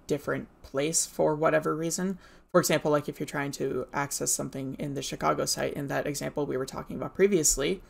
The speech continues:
that's you trying to look like you're in a different place. Or if you're trying to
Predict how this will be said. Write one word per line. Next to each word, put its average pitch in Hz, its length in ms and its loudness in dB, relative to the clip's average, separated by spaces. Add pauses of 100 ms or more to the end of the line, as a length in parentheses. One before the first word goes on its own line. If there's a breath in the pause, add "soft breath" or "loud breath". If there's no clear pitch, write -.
(260 soft breath)
that's - 400 -2
you 151 200 -2
trying 147 240 -4
to 151 100 -8
look 147 160 -2
like 147 160 -2
you're 147 80 -4
in 151 60 -2
a 147 40 -4
different 175 300 -4
place. - 320 4 (360 loud breath)
Or 175 220 12
if 151 160 4
you're 160 120 0
trying 156 280 2
to 147 260 0